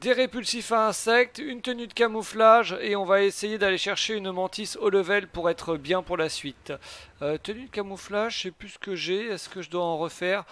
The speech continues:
Souvent je les jette parce que c'est pas, voilà. Bon, j'ai des bottes, ok. Ah non, j'ai ce qu'il faut. Bottes, touc,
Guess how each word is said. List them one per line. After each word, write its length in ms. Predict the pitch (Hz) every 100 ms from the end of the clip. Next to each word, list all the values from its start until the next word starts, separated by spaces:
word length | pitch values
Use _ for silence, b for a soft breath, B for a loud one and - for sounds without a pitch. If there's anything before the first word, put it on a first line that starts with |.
| B B
Souvent 340 | - - 160 190
je 120 | 151
les 120 | 156
jette 280 | 143 160 170
parce 220 | - 139 -
que 140 | 147
c'est 160 | - 139
pas, 500 | 147 151 143 135 131
voilà. 380 | 117 131 139 156 B B -
Bon, 100 | 131
j'ai 140 | 123
des 140 | 143 151
bottes, 420 | 139 165 - - 131 107 -
ok. 340 | 139 - - 156 165 -
Ah 80 |
non, 140 | 202 226
j'ai 140 | 180
ce 60 | -
qu'il 140 | -
faut. 240 | - 139 127
Bottes, 460 | 131 151 180 _ - 196 - -
touc, 380 | 196 185 -